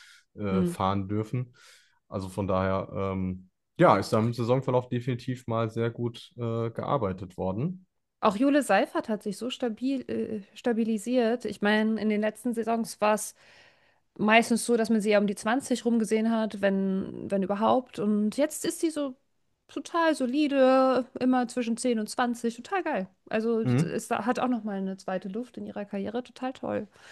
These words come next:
Speaker 1: Ja.
Speaker 2: Und was mich auch gefreut hat, dass, äh, Ping Zheng oder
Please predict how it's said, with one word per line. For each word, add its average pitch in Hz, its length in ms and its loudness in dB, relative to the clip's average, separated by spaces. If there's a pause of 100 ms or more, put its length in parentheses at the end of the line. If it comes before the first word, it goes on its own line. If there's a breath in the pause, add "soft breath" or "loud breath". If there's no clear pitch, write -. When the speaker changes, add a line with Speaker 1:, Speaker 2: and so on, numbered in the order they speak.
(460 loud breath)
Speaker 1:
Ja. 135 100 6
Speaker 2:
Und 330 180 8
was 302 160 4
mich 247 120 4
auch 247 100 2
gefreut 240 380 4
hat, 233 200 0
dass, 220 240 -4
äh, 208 300 4
Ping 196 260 -2
Zheng 202 380 0
oder 190 340 -2